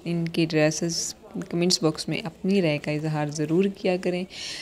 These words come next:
तो जी ये देखिए, ये जो आप देख रहे हैं ना, ये आपको मिल रही है single shirt, bottom भी आप यहाँ से match कर सकती हैं। और इसकी after discount जो price है वो ट्वेंटी फ़ोर फिफ्टी है। बहुत ही प्यारी सी shirt है और इसकी जो stitching है ना, वो, वो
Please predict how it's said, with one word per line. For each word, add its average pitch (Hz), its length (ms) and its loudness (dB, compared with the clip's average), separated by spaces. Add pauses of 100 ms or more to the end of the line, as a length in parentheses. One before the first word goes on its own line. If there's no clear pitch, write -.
(160)
तो 214 100 2
जी 214 200 2
ये 208 240 4
देखिए, 196 380 2
ये 185 180 4
जो 175 180 4
आप 170 100 4
देख 160 280 4
रहे 165 80 2
हैं 160 80 2
ना, 170 80 2
ये 170 320 0
आपको 190 280 -4
मिल 165 200 2
रही 160 160 4
है 160 100 4
single 165 480 0
shirt, 180 400 0
bottom 156 400 -2
भी 160 160 0
आप 156 220 0
यहाँ 151 260 -4
से 156 180 -8
match 151 280 0
कर 175 180 -2
सकती 180 420 -2
हैं। 180 180 2
और 165 200 -2
इसकी 170 280 -4 (100)
after 165 320 -4
discount 160 460 -4
जो 165 120 -2
price 147 420 0
है 165 80 0
वो 170 160 -2
ट्वेंटी 165 500 -2
फ़ोर 156 300 0
फिफ्टी 190 440 -4
है। 185 160 2
बहुत 185 580 -2
ही 170 120 -4
प्यारी 160 380 0
सी 180 200 -4
shirt 156 380 -4
है 180 140 -4 (600)
और 180 180 2
इसकी 185 280 2
जो 180 160 2
stitching 180 520 0
है 170 80 4
ना, 160 100 0
वो, 175 240 -2
वो 185 200 2